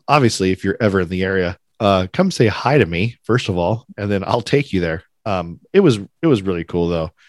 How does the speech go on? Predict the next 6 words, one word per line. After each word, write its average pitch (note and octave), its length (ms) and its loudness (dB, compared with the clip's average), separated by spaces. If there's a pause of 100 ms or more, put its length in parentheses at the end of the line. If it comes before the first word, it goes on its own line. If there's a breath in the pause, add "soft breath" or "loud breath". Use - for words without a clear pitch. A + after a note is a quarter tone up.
(520 soft breath)
Um, E2+ 560 -8 (1300)
I, G2+ 60 -2
I G2+ 180 0
love A2+ 240 2
historical G2+ 520 2
stuff. F#2+ 400 -2